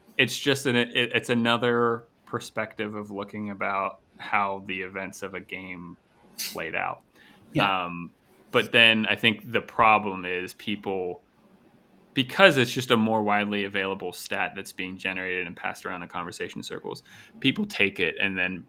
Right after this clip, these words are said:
Speaker 1: have irresponsible isn't the right word, but irresponsible conversations around, you know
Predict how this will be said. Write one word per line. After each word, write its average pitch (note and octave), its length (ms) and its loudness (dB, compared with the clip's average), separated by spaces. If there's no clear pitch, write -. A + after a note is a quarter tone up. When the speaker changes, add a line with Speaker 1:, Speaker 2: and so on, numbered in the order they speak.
Speaker 1:
have F2+ 540 0
irresponsible G#2+ 640 2
isn't G#2+ 200 -6
the - 60 -10
right - 180 -2
word, - 260 -2
but - 180 -6
irresponsible G#2+ 600 0
conversations - 680 -8
around, F2+ 560 -4
you G2+ 140 -4
know F2+ 240 -10